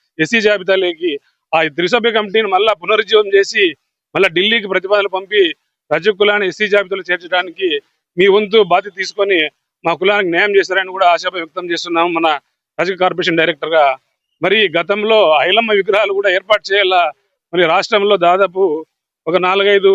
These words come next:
గ్రామాల్లో, నాలుగైదు జిల్లా హెడ్ క్వార్టర్స్లో ఉన్నాయి. తద్వారా మా సంఘాలు, మా కులాలు వేరైనా, సంఘాలు వేరైనా, పార్టీలు వేరైనా కులం ఒకటే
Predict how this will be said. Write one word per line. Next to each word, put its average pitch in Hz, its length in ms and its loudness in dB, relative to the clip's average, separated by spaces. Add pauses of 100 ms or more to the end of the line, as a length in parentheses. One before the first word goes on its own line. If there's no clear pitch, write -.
(100)
గ్రామాల్లో, 202 540 2 (600)
నాలుగైదు 190 320 0
జిల్లా 202 180 2
హెడ్ 202 180 -2
క్వార్టర్స్లో 196 420 0
ఉన్నాయి. 185 380 0 (560)
తద్వారా 196 380 0 (120)
మా 185 180 2
సంఘాలు, 190 400 -2
మా 160 160 0
కులాలు 226 560 0
వేరైనా, 202 500 2 (440)
సంఘాలు 220 400 2
వేరైనా, 220 500 2
పార్టీలు 202 480 0
వేరైనా 208 280 4
కులం 214 260 0
ఒకటే 196 340 2